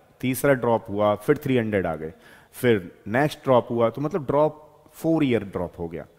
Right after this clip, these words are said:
तो मतलब उसके साथ के बच्चे कुछ ज़्यादा चले गए। अब उसको थोड़ा सा ये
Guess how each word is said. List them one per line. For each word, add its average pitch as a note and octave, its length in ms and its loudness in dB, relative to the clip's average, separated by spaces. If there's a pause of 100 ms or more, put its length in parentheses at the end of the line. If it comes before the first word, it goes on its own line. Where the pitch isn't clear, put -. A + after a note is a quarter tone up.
(360)
तो B2+ 80 0
मतलब A#2+ 500 2 (120)
उसके D3+ 280 -4
साथ C#3 320 -2 (100)
के D3+ 80 0
बच्चे A2 300 -4
कुछ F2 240 -14
ज़्यादा B2+ 240 -2
चले C3 280 -2
गए। B2 140 -6 (140)
अब C#3+ 160 -6
उसको - 400 -8
थोड़ा A#2+ 320 -2
सा A2 200 0
ये C3 540 -4